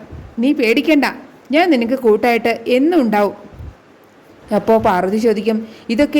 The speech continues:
എനിക്ക് ചെയ്യാൻ സാധിക്കുമോ ദൈവമേ?" അപ്പോൾ ഗായത്രി പറയും, "തീർച്ചയായും സാധിക്കും, നിനക്ക് കൂട്ടായി ഞാൻ എപ്പോഴും നിൻ്റെ ത-, കൂടെ തന്നെ ഉണ്ടാകും. പക്ഷേ ഈ ഓഫീസിൻ്റെ പടികളിൽ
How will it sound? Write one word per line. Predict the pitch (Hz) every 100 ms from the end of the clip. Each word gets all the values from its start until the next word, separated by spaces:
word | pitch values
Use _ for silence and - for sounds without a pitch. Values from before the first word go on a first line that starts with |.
| 277
എനിക്ക് | 277 294
ചെയ്യാൻ | 254 240 262
സാധിക്കുമോ | 240 220 233 294 262
ദൈവമേ?" | 233 226 220 220 - - - - - -
അപ്പോൾ | 196 214
ഗായത്രി | 214 202 226 226
പറയും, | 233 214 285
"തീർച്ചയായും | 320 381 320 240 254
സാധിക്കും, | 240 202 214 208 - - - -
നിനക്ക് | 208 214 269
കൂട്ടായി | 247 220 240 233 175
ഞാൻ | 262 311
എപ്പോഴും | 302 302 339 349 285
നിൻ്റെ | 226 220
ത-, | 240 -
കൂടെ | 269 302 311
തന്നെ | 226 226
ഉണ്ടാകും. | 208 214 208 - - - - -
പക്ഷേ | 226 269 247 - 247
ഈ | 269 196
ഓഫീസിൻ്റെ | 170 220 254 277
പടികളിൽ | 294 269 269 269